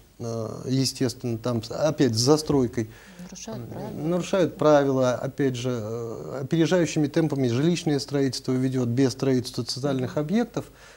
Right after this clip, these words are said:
Speaker 1: То есть это достаточно действенный рычаг оказа-, оказания воздействия на застройщика в плане его, ну,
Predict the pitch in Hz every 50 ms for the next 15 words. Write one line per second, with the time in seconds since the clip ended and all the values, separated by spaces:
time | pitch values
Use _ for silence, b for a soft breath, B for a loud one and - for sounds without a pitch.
0 | B B B 160 156 - - 113 - - 147 165 165 165 - 196 185 - 175 160
1 | 151 147 180 180 151 - - 156 156 151 147 143 147 156 151 - 196 202 202 -
2 | - - 139 139 147 160 151 156 - - 139 135 139 131 - 151 143 156 156 143
3 | 135 127 127 147 151 147 139 123 113 107 110 - 117 120 127 135 160 160 160 -
4 | 214 226 226 214 220 - - - - - _ - 156 185 190 175 143 123 117 113
5 | 131 147 147 127 123 147 147 110 104